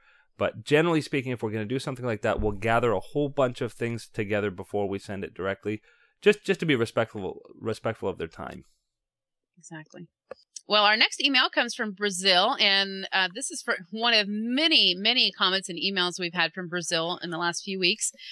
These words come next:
Speaker 2: This is from, um, Karim, I believe is how you pronounce it. And, uh, he says, "Hey guys, I'm from Brazil,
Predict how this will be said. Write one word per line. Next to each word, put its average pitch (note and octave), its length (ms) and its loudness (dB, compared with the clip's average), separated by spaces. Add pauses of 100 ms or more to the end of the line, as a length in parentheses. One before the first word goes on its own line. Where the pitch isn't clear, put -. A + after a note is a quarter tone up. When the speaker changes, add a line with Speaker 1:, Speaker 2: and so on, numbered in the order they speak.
(160)
Speaker 2:
This A3 160 -2
is C4+ 140 -2
from, G#3 400 4
um, F3 320 2
Karim, G3+ 320 4 (500)
I F3+ 80 2
believe F3+ 240 -6
is F#3 120 -12
how F#3+ 100 2
you F3 160 0
pronounce E3+ 340 -2
it. E4 140 -2 (520)
And, F#3 440 4
uh, F3+ 300 6 (180)
he G#3+ 120 -6
says, G3+ 300 -2 (180)
"Hey E4 140 4
guys, F4 540 4 (100)
I'm A3 220 4
from D4 180 -10
Brazil, C4+ 360 -2